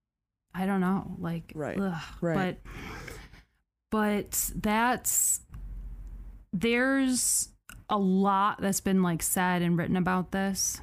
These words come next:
Speaker 1: Like, it is very, very, very famous.
Speaker 2: <laughs> I've
Speaker 1: And there's,
Speaker 2: literally
Speaker 1: like, an
Speaker 2: never heard of this before. <laughs>
Speaker 1: It's so funny.
Speaker 2: I don't
Speaker 1: Uh,
Speaker 2: know
Speaker 1: do you not,
Speaker 2: how.
Speaker 1: are you, do you not, are you into, like, the, have you ever read, like, the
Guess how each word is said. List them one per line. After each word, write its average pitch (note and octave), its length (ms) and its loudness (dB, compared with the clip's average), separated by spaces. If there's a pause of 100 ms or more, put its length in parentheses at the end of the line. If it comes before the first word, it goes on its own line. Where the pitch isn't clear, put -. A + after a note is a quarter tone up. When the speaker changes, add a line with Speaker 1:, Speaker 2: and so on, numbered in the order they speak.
(120)
Speaker 1:
Like, F3 200 -2
it F3 100 0
is - 420 -2
very, F3+ 480 0
very, E3+ 280 0
very E3 260 0
famous. E3+ 720 0
Speaker 2:
<laughs> - 0 -
I've G#3 100 -4
Speaker 1:
And F3 120 0
there's, D#3+ 280 2
Speaker 2:
literally D3+ 140 0
Speaker 1:
like, C#3+ 100 0
an E3 40 0
Speaker 2:
never D3+ 120 0
heard D3+ 200 -2
of E3 60 -6
this F3 200 -4
before. A#3 340 -4 (160)
<laughs> D#4+ 60 -8 (580)
Speaker 1:
It's G#3+ 220 2
so A#3+ 200 4
funny. G#3+ 360 4
Speaker 2:
I - 20 4
don't A#3+ 100 6
Speaker 1:
Uh, D4+ 40 6
Speaker 2:
know E4 80 4
Speaker 1:
do D4 100 4
you A3+ 180 6
not, A3 60 6
Speaker 2:
how. G#3 200 4
Speaker 1:
are E3+ 100 2
you, G3 140 2 (840)
do G#3+ 120 4
you A3+ 160 6
not, A3+ 400 2
are G#3 160 4
you G#3+ 140 6
into, G#3+ 220 4
like, G3 320 0
the, F#3 440 2
have F#3 120 0
you G#3 120 4
ever F#3+ 120 2
read, F#3 200 2
like, F#3 220 -2
the F#3 260 0